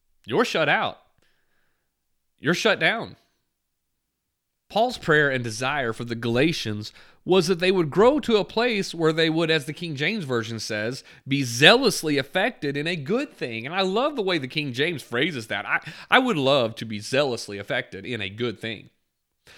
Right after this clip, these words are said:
But <laughs> what he's talking about here is legalism, and tells them that they have not been zealously affected in a good thing. That, that is a bad thing to be affected by.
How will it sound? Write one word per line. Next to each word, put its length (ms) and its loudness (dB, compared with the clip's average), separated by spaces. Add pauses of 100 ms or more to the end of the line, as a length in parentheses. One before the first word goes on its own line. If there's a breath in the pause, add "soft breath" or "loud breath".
(120 loud breath)
But 240 4
<laughs> 0 -
what 140 8
he's 120 2
talking 300 2
about 240 2
here 140 6
is 80 0
legalism, 640 -2
and 180 -10
tells 300 -2
them 260 0 (220 loud breath)
that 120 0
they 140 4
have 120 2
not 220 0
been 160 -2
zealously 540 0
affected 460 0
in 100 -2
a 60 -2
good 280 -2
thing. 320 -10 (500)
That, 200 -2
that 140 4
is 100 0
a 80 2
bad 460 -2
thing 180 -6
to 80 -12
be 160 -2
affected 480 -6
by. 280 -6